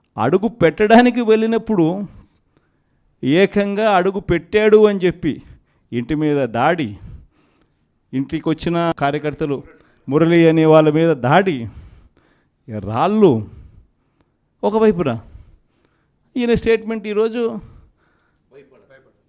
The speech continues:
నేరం చేయాలంటే భయపడాల. మరి ఒకవైపున కాంట్రడిక్షన్, ఒకవైపున భయాందోళన ఆయన క్రియేట్ చేస్తూ ఉన్నాడు, మరోవైపున స్టేట్మెంట్లు ఆపోజిట్ సైడ్, ఆపోజిట్గా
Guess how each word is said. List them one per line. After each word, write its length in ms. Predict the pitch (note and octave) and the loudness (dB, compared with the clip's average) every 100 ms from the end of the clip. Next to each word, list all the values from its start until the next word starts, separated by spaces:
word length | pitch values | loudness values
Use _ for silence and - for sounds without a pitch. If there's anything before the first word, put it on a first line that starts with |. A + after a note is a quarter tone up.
| _ _ | _ _
నేరం 360 | E3 G#3+ A3 G#3 | -4 -2 -2 -2
చేయాలంటే 560 | G3+ G3 G3 G3 G3 - - - | -2 0 -2 -4 -6 -8 -10 -8
భయపడాల. 520 | D3 E3+ E3+ C3+ G#2 F2 - - - - _ _ _ _ | -2 0 2 0 -2 -8 -18 -20 -20 -20 _ _ _ _
మరి 140 | G#3+ D3 | -2 -2
ఒకవైపున 600 | A#2 B2+ B2+ D3 F#3 D#3 D3 | -2 -2 -2 -2 -2 -6 -6
కాంట్రడిక్షన్, 680 | B2 C3+ F#3 G3 F#3 D3+ G2+ G#2 - - _ _ _ _ _ _ _ A#2 | -6 -4 -4 -6 -6 -8 -8 -12 -20 -20 _ _ _ _ _ _ _ -10
ఒకవైపున 560 | A2+ A2+ C3+ D#3 E3 C#3+ C3 | -4 0 0 2 0 -2 -4
భయాందోళన 720 | A2+ A2+ D3 E3 E3 F3 F3+ | -4 -2 -2 0 0 0 0
ఆయన 200 | D#3+ F3+ | -2 -4
క్రియేట్ 360 | F#3+ E3+ E3 C#3+ | -6 -8 -8 -8
చేస్తూ 340 | B2 A2+ - G#2 | -10 -10 -12 -14
ఉన్నాడు, 280 | G#2+ G2 G2+ _ _ _ _ _ _ _ _ _ _ _ - | -12 -16 -20 _ _ _ _ _ _ _ _ _ _ _ -8
మరోవైపున 720 | G#2+ C3 E3+ F3+ F3+ F#3+ G#3 G3 G#3 - - | -2 4 6 6 4 4 0 -2 -6 -12 -18
స్టేట్మెంట్లు 720 | - - G3+ G3+ F#3+ F#3+ E3 D#3+ | -16 0 0 0 -8 -10 -8 -4
ఆపోజిట్ 500 | D#3+ F3+ F3 E3+ - | -4 -2 -6 -6 -8
సైడ్, 260 | D#3 D#3+ D#3 | -10 -10 -10
ఆపోజిట్గా 680 | C#3 D3+ E3+ E3 D#3 C#3+ D#3 | -10 -8 -8 -10 -12 -8 -6